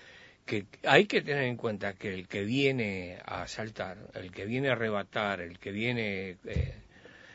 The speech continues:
con una pistola en la mano, este, viene con miedo y viene nervioso, lo que no es cierto. Algunos vendrán con miedo y nervioso porque se están iniciando, pero los otros tienen el gran respaldo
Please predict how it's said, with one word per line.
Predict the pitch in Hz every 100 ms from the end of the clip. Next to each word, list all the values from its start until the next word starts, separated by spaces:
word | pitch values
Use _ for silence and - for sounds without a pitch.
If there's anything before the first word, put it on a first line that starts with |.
| - _
con | - 104
una | 117 117
pistola | 107 - 110 101 98
en | 104
la | 120
mano, | 110 113 165 247 - 127
este, | 104 - 107 113 _ _ -
viene | 117 185 220
con | 185 143
miedo | 143 185 262
y | 185
viene | 131 175 139
nervioso, | 110 101 185 247 -
lo | 135
que | 135 165
no | 208
es | 143
cierto. | 285 220 113 - - -
Algunos | 107 135 311 190
vendrán | 107 120 156
con | 117 117
miedo | 139 160
y |
nervioso | 123 104 117 117 139 - 117
porque | 110 90 95
se | 101
están | 110 120 117
iniciando, | 113 107 113 113 - - - - - - -
pero | 123 127
los | 143 143
otros | 311 285 180 - - - -
tienen | - 240 202 143 123 - - -
el | 151 139 131
gran | 208 302 311
respaldo | 226 143 - - 208 226 240 254 262 285